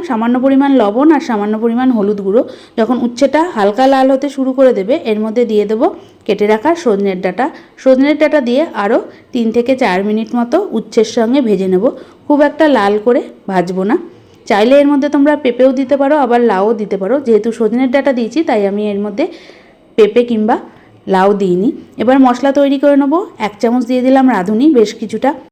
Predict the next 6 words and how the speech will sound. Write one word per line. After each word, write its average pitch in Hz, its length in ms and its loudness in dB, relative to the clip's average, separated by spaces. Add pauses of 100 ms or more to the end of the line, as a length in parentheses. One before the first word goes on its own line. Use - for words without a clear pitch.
(280)
আদা, 202 320 0 (300)
আর 196 240 -2
দিয়ে 202 180 2
দেবো 220 220 2 (340)
নারকেল 202 480 2
কোড়া। 208 180 2